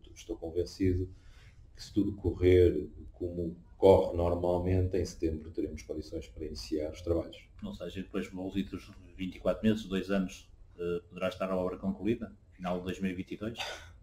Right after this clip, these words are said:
Speaker 1: A conclusão das obras agora é uma coisa difícil. Os meus colegas no antigo Doutor Rui Moreira dizia, fa-, eh, faziam-lhe uma pergunta, quando é que o bolhão estava pronto?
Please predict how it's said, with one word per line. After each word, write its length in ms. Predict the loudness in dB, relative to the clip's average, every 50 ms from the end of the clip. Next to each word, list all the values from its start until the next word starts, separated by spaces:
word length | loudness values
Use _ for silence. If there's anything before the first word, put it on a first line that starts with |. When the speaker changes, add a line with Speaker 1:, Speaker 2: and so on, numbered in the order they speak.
| -20 -20 -20 -20 -20 -16 -16
Speaker 1:
A 40 | -10 -6
conclusão 440 | -4 -4 2 4 6 6 6 8
das 160 | 8 10 12 12
obras 320 | 12 12 12 12 12 10
agora 260 | 10 10 12 12 12
é 20 | 10
uma 180 | 8 6 4
coisa 300 | 6 6 6 6 6 6
difícil. 680 | 6 6 4 2 2 2 4 4 4 2 2 2 2
Os 100 | 2 0
meus 200 | 0 -2 -2 -2
colegas 400 | 4 4 8 10 10 12 12 10
no 80 | 10 8
antigo 200 | 8 10 10 12
Doutor 360 | 12 10 8 8 8 8 10
Rui 100 | 8 8
Moreira 340 | 6 6 10 10 10 10 10
dizia, 640 | 8 6 4 6 8 10 12 12 12 10 6 0 -10 -16 -20 -20 -20 -20 -20 -20 -20 -20 -20 -20 _ 0
fa-, 100 | 2 4
eh, 540 | 4 4 2 2 2 2 0 -2 -4 -6 -4
faziam-lhe 320 | -4 4 6 8 8 8 8
uma 140 | 6 6
pergunta, 460 | 6 6 6 8 8 6 6 6 4 4
quando 340 | 4 2 4 6 8 8
é 100 | 8 8
que 320 | 6 4 0 4 6 8 8
o 160 | 8 8 6
bolhão 300 | 4 6 8 8 8 8
estava 340 | 8 8 8 10 10 10 8
pronto? 400 | 8 6 4 4 4 0 -6 -14